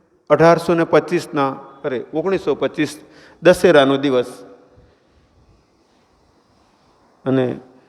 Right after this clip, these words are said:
એ એક સંકલ્પે આજે વટવૃક્ષનું રૂપ ધારણ કર્યું. તો આપણે શી-, પ્રેરણા લઈએ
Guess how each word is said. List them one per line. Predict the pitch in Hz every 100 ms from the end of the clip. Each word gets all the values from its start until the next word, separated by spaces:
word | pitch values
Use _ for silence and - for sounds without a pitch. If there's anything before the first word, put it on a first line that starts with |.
| _ _ _
એ | -
એક | 170 - 180 -
સંકલ્પે | 185 170 180 160 165
આજે | 139 143
વટવૃક્ષનું | 147 170 175 190 - 190
રૂપ | 165 131
ધારણ | 143 135
કર્યું. | 135 131 120 120 - _ _ _ _ _ _ _ _ _ _ _ _ _ _ _ _ _ _ _ _ 143
તો |
આપણે | 147 135 165 190 - - - -
શી-, | -
પ્રેરણા | - - 185 202 190
લઈએ | 147 127 123 113